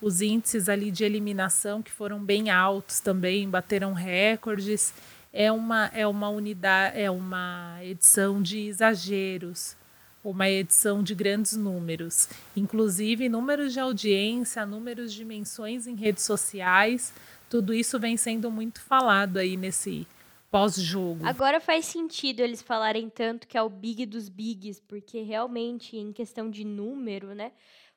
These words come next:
Speaker 2: foi muito grande. Muito grande mesmo.
Speaker 1: Sim, só pra você ter uma ideia,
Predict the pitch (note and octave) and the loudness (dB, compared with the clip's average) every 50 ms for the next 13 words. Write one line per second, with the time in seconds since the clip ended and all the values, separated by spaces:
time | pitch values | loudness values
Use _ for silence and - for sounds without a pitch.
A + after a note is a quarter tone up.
0 | _ _ _ _ A#3 A3+ A#3+ A#3 A3+ A3 G#3+ A#3 A#3+ B3+ C4 C4 C4 C4 B3+ B3+ | _ _ _ _ -2 -2 -2 -2 -2 0 0 2 2 2 2 2 2 2 2 0
1 | B3+ B3+ B3 B3 A#3+ A#3 G#3 - A3 G3 F#3+ F3+ F3 E3 E3 E3 D#3+ E3 E3+ _ | 0 0 0 0 0 -2 -4 -10 -14 -8 -8 -8 -8 -8 -10 -14 -16 -20 -20 _
2 | _ _ _ _ _ _ _ - G#3 G#3 A3 G#3+ B3 G#3+ G#3 G#3+ G#3 G#3+ A3 G#3 | _ _ _ _ _ _ _ -14 -12 -12 -10 -12 -12 -8 -4 -4 -4 -4 -4 -8
3 | A#3 A3+ A3 G3 - C4+ A#3+ F#3+ G#3+ A#3+ B3 - - E4+ D#4 D4+ - - C4+ B3+ | -8 -6 0 0 2 2 2 4 4 4 4 6 4 2 4 2 -2 0 -2 -2
4 | - - A#3+ A3+ G#3+ G#3 G3 F3 E3 F#3+ F#3+ G3 A#3 D4 E4 D#4 A#3 F#3+ | 0 0 0 2 2 2 0 0 0 2 4 4 4 4 2 0 -2 -4